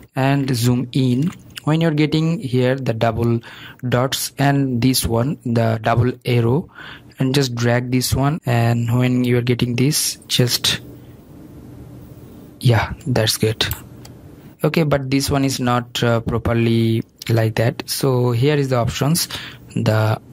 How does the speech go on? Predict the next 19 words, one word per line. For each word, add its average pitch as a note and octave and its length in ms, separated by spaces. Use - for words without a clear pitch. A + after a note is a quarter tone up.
you A#2 200
can A#2 300
just A2 300
take A2+ 300
it - 440
the A2 340
upper A#2+ 260
side A#2 440
and A2 640
properly C3+ 480
will A#2+ 180
be... - 160
yeah, A#2 300
now A#2+ 360
this A2+ 260
one A2+ 140
is A2+ 160
aligned. A2 360
Okay, E3 400